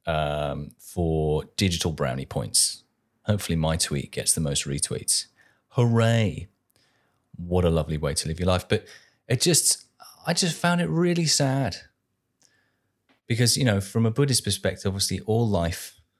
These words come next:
<laughs> all life is precious. Uh, that's why we don't kill animals, and we're vegetarian. And, um, I just found, you know,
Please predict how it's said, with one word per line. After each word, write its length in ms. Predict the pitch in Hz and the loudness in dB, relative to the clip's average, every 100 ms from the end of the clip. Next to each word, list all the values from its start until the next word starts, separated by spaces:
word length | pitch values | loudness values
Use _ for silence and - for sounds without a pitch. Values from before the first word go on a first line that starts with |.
| _ | _
<laughs> 360 | - - - 131 | -20 -6 -2 0
all 140 | 117 | 0
life 280 | - 92 - | 0 -2 -2
is 80 | 104 | -4
precious. 520 | - 78 - 131 - - _ _ _ _ _ - | -2 0 0 -2 -6 -12 _ _ _ _ _ -8
Uh, 500 | 80 82 82 82 80 | -6 -4 -6 -6 -6
that's 200 | - - | -4 -2
why 60 | |
we 120 | 80 78 | -2 0
don't 260 | 78 - | -2 -2
kill 200 | - 80 | -2 0
animals, 520 | 67 71 80 101 95 | -2 -2 0 0 0
and 220 | 78 76 82 - _ - | -2 -6 -10 -18 _ -4
we're 120 | 80 | 0
vegetarian. 840 | 80 80 78 76 71 71 87 104 | 0 -2 -2 -2 0 0 2 4
And, 280 | 85 71 73 _ _ _ _ _ _ _ _ _ - | 2 0 -8 _ _ _ _ _ _ _ _ _ -4
um, 720 | 78 76 73 73 76 76 76 _ _ _ _ _ _ _ _ _ _ | 0 0 0 -2 -4 -6 -12 _ _ _ _ _ _ _ _ _ _
I 100 | - | 0
just 220 | 120 127 - | 4 2 2
found, 320 | 127 123 135 | 2 2 4
you 80 | 120 | 4
know, 200 | 107 | 4